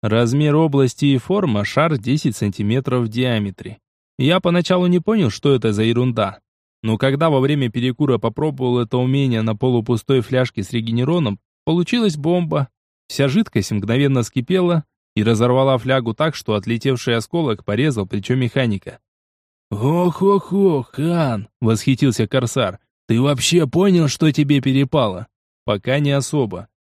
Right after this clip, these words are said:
Ты можешь заваривать кофе без огня, разогревать тушенку. И вообще, может, будешь поваром?» «Тьфу, блин, шутник». «Не, ну а че?» «Ничего,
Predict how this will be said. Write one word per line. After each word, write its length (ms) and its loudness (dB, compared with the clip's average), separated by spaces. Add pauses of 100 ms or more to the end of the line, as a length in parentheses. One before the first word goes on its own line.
(140)
Ты 120 0
можешь 480 0
заваривать 680 2
кофе 360 2
без 240 -2
огня, 580 0 (260)
разогревать 640 2
тушенку. 720 0 (260)
И 100 -2
вообще, 680 2 (100)
может, 380 2
будешь 400 0
поваром?» 580 0 (280)
«Тьфу, 320 0
блин, 300 0
шутник». 580 -2 (400)
«Не, 360 4
ну 200 0
а 80 2
че?» 460 0 (320)
«Ничего, 680 0